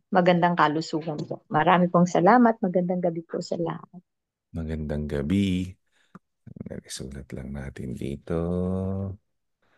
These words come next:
Speaker 2: Ayan. Okay. Ang dali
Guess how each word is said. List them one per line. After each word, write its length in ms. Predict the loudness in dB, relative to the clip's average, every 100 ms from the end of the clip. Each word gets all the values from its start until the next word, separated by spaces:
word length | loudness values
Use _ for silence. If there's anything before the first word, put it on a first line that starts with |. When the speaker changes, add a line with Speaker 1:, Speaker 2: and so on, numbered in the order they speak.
| _ _ _ -18
Speaker 2:
Ayan. 1300 | -16 -16 -14 -10 -8 -8 -10 -10 -12 -12 -14 -16 -18 _ _ _ _ _ _ _ _ _ _ _ -16
Okay. 1400 | -10 -10 -10 -14 _ -6 -4 -2 -2 -4 -4 -4 -6 -8 -16 _ _ _ _ _ _ _ _ _ _ _ _ _ _ _ _ -16
Ang 100 | -14
dali 280 | -12 -10 -8